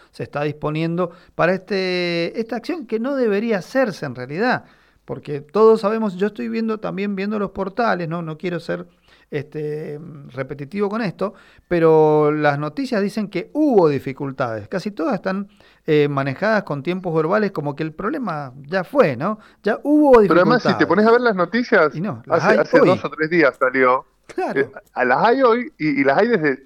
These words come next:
Speaker 2: desde
Speaker 1: Exacto.
Speaker 2: hace una semana, no, no es de, de hace dos o tres días. El viernes empezó a implementar y el viernes ya tenía fallas.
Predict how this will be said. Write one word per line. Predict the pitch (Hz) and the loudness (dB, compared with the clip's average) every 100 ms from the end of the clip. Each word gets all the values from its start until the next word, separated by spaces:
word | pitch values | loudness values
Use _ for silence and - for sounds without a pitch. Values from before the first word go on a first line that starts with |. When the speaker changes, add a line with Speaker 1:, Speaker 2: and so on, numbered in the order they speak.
| - | -6
Speaker 2:
desde | 202 | -2
Speaker 1:
Exacto. | - 170 143 - | 2 2 0 -2
Speaker 2:
hace | 151 185 | -4 -2
una | 190 | -4
semana, | - 135 165 156 98 - _ | -4 0 0 0 -2 -12 _
no, | 151 165 | -2 0
no | 165 | 2
es | 214 | 4
de, | 202 160 | 4 4
de | 131 | 4
hace | 131 131 | 2 2
dos | 127 120 | 2 2
o | 120 | 0
tres | 117 113 | -2 -2
días. | 110 98 _ | -4 -4 _
El | 117 | -4
viernes | 143 208 190 | 0 0 0
empezó | 147 135 | -4 -6
a | 143 | -6
implementar | 147 143 143 156 | -4 -4 0 0
y | 143 143 | 0 -2
el | 131 | 0
viernes | 170 175 151 | 0 -2 -4
ya | 143 | -4
tenía | 131 127 | -4 -6
fallas. | - 117 - - | -2 -4 -4 -20